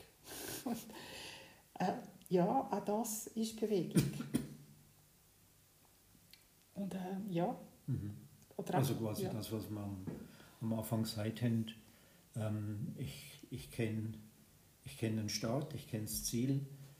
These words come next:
Speaker 2: ähm, und zwischendurch ist der Weg.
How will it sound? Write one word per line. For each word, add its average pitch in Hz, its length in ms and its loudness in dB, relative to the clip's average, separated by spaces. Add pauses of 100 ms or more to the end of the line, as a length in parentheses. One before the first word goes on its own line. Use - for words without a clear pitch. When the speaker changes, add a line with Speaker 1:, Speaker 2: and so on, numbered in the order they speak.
(400)
Speaker 2:
ähm, 110 540 0
und 120 160 0
zwischendurch 113 760 2 (880)
ist - 220 -2
der 101 100 2
Weg. 98 320 -6